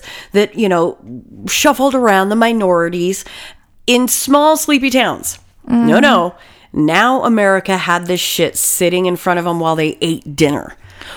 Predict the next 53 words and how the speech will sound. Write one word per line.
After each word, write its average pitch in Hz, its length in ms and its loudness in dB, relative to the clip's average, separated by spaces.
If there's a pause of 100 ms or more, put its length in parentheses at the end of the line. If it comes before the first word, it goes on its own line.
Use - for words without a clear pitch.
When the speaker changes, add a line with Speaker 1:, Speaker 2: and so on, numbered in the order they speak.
Speaker 1:
while 180 260 4
they 208 120 2
Speaker 2:
Oh, 196 60 2
Speaker 1:
were 190 60 2
trying 277 360 2
to - 80 2
get - 100 -2
their 247 120 4
Speaker 2:
God. - 60 -8
Speaker 1:
kids 214 220 2
ready 208 220 2
for 202 160 -2
school. 156 500 -2 (380)
You 185 80 2
know, 175 180 2
that 214 180 4
was 294 120 -4
the 330 100 0
first 262 240 0
thing 233 160 2
they 208 140 2
saw, 202 260 0
not 208 180 0
only 214 240 -2
in 185 120 0
their 160 140 0
home, 196 340 0
but 262 100 2
at 262 160 -2
work. - 360 -2 (360)
This 214 400 0 (220)
was 196 320 2 (320)
everywhere. 123 420 -2 (720)
Speaker 2:
And 247 160 2
you 240 80 4
have 233 140 0
to 233 80 0
explain 214 400 -2
to 214 100 -6
your 190 140 -4
kids 226 260 -4
what's 208 160 -6
going 185 240 -4
on 170 180 -4
'cause 202 140 -6
they 190 160 -4
see 190 220 -6
it - 160 -6 (260)
on 208 140 0
Speaker 1:
Oh, 427 160 2
Speaker 2:
T - 0 -
V. 392 60 2 (240)
Speaker 1:
yeah. 269 60 -4